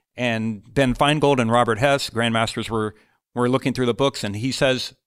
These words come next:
from across the, uh, the room, it says, "Wow, they look great." And hadn't even, hadn't even looked at a, a single word. But when you have a great layout,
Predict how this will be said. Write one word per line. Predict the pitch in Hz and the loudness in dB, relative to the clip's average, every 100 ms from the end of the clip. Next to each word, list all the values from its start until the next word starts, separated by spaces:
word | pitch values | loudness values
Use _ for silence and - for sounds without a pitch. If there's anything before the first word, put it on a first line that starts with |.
| _ | _
from | 135 123 120 - _ _ _ _ _ | -2 -2 -6 -16 _ _ _ _ _
across | 120 - 139 120 | -2 2 2 0
the, | 127 123 | 0 2
uh, | 117 | 0
the | 113 117 | 0 0
room, | 113 165 120 | 2 0 0
it | 113 | 0
says, | 120 113 - - _ _ _ _ | 0 -2 -4 -16 _ _ _ _
"Wow, | - 190 | 2 2
they | 131 | 2
look | 151 | 0
great." | - 170 107 - _ _ _ _ | 2 2 2 -6 _ _ _ _
And | 123 123 110 107 - | 0 0 -2 -8 -14
hadn't | - 135 139 | -4 0 0
even, | 131 123 120 - _ _ | 0 0 -4 -10 _ _
hadn't | 180 185 | 0 0
even | 143 131 120 | 0 0 2
looked | 131 - | 0 0
at | 120 - - | -2 -2 -2
a, | 117 113 120 | -2 0 -2
a | |
single | - 147 120 | 0 2 2
word. | 120 131 101 | 2 2 2
But | 113 110 - _ _ _ _ | 0 -2 -6 _ _ _ _
when | - 127 | -2 0
you | 123 | 2
have | 131 | 2
a | |
great | 131 127 | 2 2
layout, | 127 139 117 101 104 | 2 2 4 2 -4